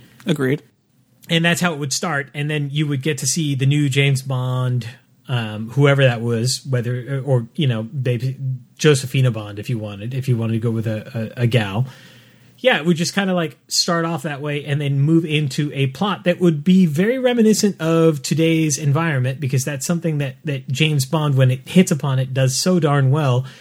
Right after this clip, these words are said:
Speaker 2: Uh, I'm looking at the Afghan War. I'm looking at, uh,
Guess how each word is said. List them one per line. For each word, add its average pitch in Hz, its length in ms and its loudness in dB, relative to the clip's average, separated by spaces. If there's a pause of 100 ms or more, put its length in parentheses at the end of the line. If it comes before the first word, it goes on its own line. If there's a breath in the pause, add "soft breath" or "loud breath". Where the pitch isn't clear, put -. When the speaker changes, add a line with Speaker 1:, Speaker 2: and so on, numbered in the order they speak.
(400 loud breath)
Speaker 2:
Uh, 123 400 2
I'm 143 180 2
looking 147 300 2
at 139 280 2
the 135 200 2
Afghan 135 480 2
War. 131 400 2 (360 loud breath)
I'm 139 200 2
looking 139 300 2
at, 131 580 2
uh, 117 500 0